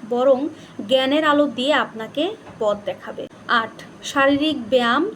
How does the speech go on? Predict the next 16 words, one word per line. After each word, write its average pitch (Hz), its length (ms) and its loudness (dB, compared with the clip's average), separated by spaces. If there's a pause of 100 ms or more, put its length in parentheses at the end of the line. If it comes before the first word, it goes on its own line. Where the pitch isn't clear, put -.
চাপ 208 260 -2 (100)
কমায়, - 300 -10 (180)
শুধুমাত্র 339 540 0 (180)
ফিটনেসের 294 580 0
জন্য 214 260 -6 (160)
নয়, - 180 -12 (640)
মানসিক 269 500 0 (160)
চাপ 262 300 2
কমানোর 269 400 0 (100)
জন্য 226 240 -4 (260)
ব্যায়াম 208 220 -6 (120)
করা 220 180 -4 (200)
খুব - 180 -6 (100)
দরকার। - 400 -10 (520)
নয়, 190 260 -6 (500)
অনুশোচনা 277 600 -2